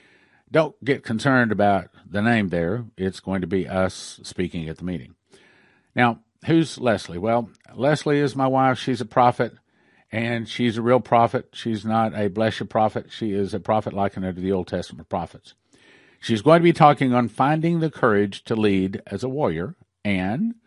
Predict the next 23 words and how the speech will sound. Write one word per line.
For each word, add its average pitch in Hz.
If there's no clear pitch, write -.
a 104
second 139
talk, 120
Stuck -
in 147
a 151
Rut 139
Hut. -
Now, 123
the 117
first 220
one 123
is 131
kind 143
of 120
f-, -
giving 180
us 147
courage 147
to 107
fortify 175
our 123
heart 117